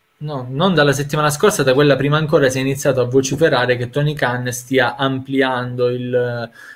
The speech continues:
il numero di riunioni di produzione anche con gente nuova che magari prima non ne faceva parte. Quindi,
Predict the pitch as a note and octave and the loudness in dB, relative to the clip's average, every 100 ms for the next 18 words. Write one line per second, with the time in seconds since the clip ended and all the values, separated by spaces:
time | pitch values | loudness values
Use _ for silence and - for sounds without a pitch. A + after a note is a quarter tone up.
0 | - _ B2+ B2+ D3+ D#3 C#3+ C3 C3+ C3 | -20 _ -4 0 2 4 6 6 6 4
1 | C3 C3+ D3 C#3+ C3 C3 C3 E3 E3+ - | 4 2 2 2 0 0 2 0 -2 0
2 | C3+ C3+ C3+ D3 F3 D3 C#3+ C3+ C3 D3 | 2 2 2 2 0 -2 -2 -2 0 0
3 | D3 C3 C#3 D3 C3+ C3 B2+ B2+ B2+ C3 | 0 0 0 2 2 0 -2 -2 0 -2
4 | B2+ C#3 C#3+ B2+ B2 B2 A#2+ A#2+ C3 B2+ | -2 -2 -2 -2 -4 -8 -8 -6 -2 -2
5 | A#2 B2 A#2 - A#2+ B2 C#3 B2 | 0 -2 -4 -8 -12 -6 -6 -6